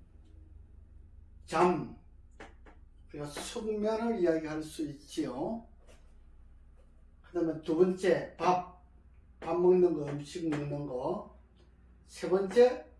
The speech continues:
물. 예. 우리가 잠을 안 자면 죽어요. 그렇죠? 잠을 안 자면 죽습니다.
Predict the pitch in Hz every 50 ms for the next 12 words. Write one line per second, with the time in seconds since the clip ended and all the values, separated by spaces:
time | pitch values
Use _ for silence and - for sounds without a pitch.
0 | - - - 151 156 185 196 180 147 123 - - - - - - - - - -
1 | _ - - - - - - - 131 120 120 117 - - - - - - - -
2 | - - - - - - - - - - - - 226 247 269 262 247 - - -
3 | - - - - - - - - - - 202 233 247 247 277 277 277 - 190 185
4 | 180 180 220 233 233 226 214 202 190 185 - - - 285 - 226 185 151 - -
5 | - - - - - - - - - - - - - - - - - - - 214
6 | 202 196 - 233 240 254 - - - - - - - - - - - _ - _
7 | - - - - - - 165 175 180 196 196 180 156 147 147 151 185 185 185 165
8 | 147 - - 147 147 - - 160 160 170 - - -